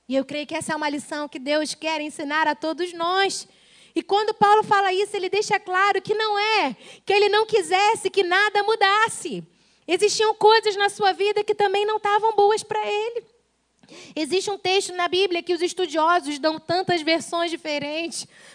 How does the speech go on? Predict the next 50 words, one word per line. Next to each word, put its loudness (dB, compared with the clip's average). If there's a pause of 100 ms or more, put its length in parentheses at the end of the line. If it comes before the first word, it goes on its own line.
quando 2
falam 2
do 2
espinho 0
da 0
carne, 2
mas 0
a 4
Bíblia 4
diz -4 (240)
que -2
por 0
três 0
vezes 2
Paulo 0
pede 0
que -4
Deus -2
retire -2
algo 4
da 0
sua 2
vida -4 (300)
que -2
ele 2
chama -2
de 0
espinho 0
na -4
carne. -2 (500)
Você -4
já 0
estava 0
brincando 0
em 2
algum -2
terreno -4
e -8
caiu -2
em -4
cima -8
de -8
um -8
cacto -2
ou -2
de -6
alguma -2
planta -6
que -12
espeta? -4